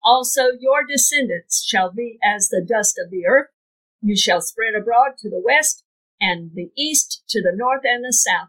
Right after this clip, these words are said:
And in you and in your seed,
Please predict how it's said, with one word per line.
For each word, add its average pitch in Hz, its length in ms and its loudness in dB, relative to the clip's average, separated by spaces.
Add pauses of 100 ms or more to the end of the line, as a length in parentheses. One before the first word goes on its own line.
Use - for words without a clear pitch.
And 190 220 -8
in 196 340 -8
you 359 380 -4 (340)
and 254 340 -2
in 254 320 -4
your 262 280 0
seed, 190 680 -2